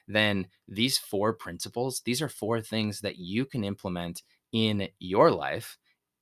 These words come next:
to have an amazing year. And so just to kind of recap, the first thing, uh, that I wanna ask you is just, what's your life resume? And what does that look like? What does that consist of?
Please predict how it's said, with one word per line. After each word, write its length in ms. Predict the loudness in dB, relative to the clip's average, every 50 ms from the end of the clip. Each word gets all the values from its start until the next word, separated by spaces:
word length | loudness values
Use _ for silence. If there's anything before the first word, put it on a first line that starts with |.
| _ _ -4
to 160 | -2 0 0
have 420 | 2 4 6 8 8 6 6 2 -2 -4
an 80 | -4
amazing 680 | -2 -2 -2 -2 -2 -2 -2 -2 -2 -2 -2 -4 -8 -10 -12
year. 460 | -8 -4 -2 -2 -2 -2 -6 -10 -18 _ -20 -20 _ _ _
And 180 | 0 0 0 2
so 380 | 2 4 4 4 4 2 -2 _ _ _ 0
just 240 | 0 0 2 0 -2
to 60 | -4
kind 180 | -4 -4 -4
of 60 | -2 -2
recap, 420 | -4 -4 -4 -4 -4 -4 -4 -4 _
the 80 | -8 -8
first 440 | -4 0 0 0 2 0 -2 -4 -4
thing, 320 | -6 -6 -6 -8 -12 -14 -16 _ _ _ _ _ _ _ _ 2
uh, 180 | 2 4 4
that 140 | 2 2 2
I 60 | 2
wanna 200 | 2 2 0 2
ask 240 | 2 2 2 2 0
you 120 | 0 0
is 80 | 0 0
just, 200 | -2 -6 -6 -4
what's 360 | -2 -2 -2 -2 -2 -8 -10 -10 -6
your 180 | -2 -2 0
life 500 | 0 0 0 0 -2 -2 -4 -10 -16 -20 _ _ _ _ _ _
resume? 520 | 0 0 0 0 -2 -6 -10 -14 -16 -18 -20 _ -20 -20 _ _
And 180 | -6 -4 -4 -2
what 320 | 0 2 2 2 0 -2
does 160 | -6 -6 -2 0
that 200 | 0 -2 -2 -2
look 240 | -4 -6 -6 -8 -10
like? 220 | -14 -14 -14 -16 _ _
What 320 | -8 -2 0 0 0 0 -4
does 180 | -6 -4 -2 -2
that 200 | -2 -2 -4 -6
consist 580 | -8 -8 -4 -2 -2 -2 0 0 -2 -2 -4
of? 240 | -6 -10 -16 -20